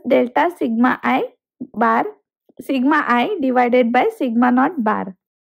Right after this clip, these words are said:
The total consolidation settlement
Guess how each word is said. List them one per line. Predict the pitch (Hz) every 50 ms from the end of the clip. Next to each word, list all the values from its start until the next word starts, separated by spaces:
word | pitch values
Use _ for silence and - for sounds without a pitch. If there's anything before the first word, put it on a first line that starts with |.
| _ _ _ _ _ _ _ _ _ _ _ _ _ _ _ -
The | 226 226 330 370 -
total | - 320 294 294 294 - 359 392 403
consolidation | 403 392 330 294 269 277 - 311 285 277 277 285 277 285 269 262 - - 285 277 294
settlement | - 254 220 - - 240 226 220 220 233 247 339 -